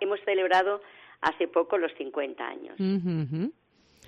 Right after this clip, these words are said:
Speaker 2: Eh, hablando, usted nos ha, mm, contextualizado, ¿no? Hablaba de la fundadora, de Teresa Rodón, y por supuesto ese carisma, ¿no?, que tienen ustedes,
Speaker 1: Sí.
Speaker 2: ¿no? De raíz franciscana, misión centrada, entendemos, en, en ayudar a las personas también a acercarse a Dios.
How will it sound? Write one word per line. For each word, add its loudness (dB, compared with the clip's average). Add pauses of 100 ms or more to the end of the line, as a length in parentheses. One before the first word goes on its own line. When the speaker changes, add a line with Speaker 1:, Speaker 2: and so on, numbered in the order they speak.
(120)
Speaker 2:
Eh, -4
hablando, 2
usted 0
nos 0
ha, 2
mm, 0
contextualizado, 2
¿no? 2
Hablaba -2
de 0
la 0
fundadora, 0
de 2
Teresa -4
Rodón, 2 (380)
y 4
por 2
supuesto 2
ese 0
carisma, -2
¿no?, 0
que 0
tienen 2
ustedes, 2
Speaker 1:
Sí. 2
Speaker 2:
¿no? 4
De 0
raíz -2
franciscana, 0
misión 0
centrada, 0
entendemos, 0
en, -2
en 2
ayudar 2
a 2
las 0
personas -2
también -2
a 0
acercarse -6
a -4
Dios. 0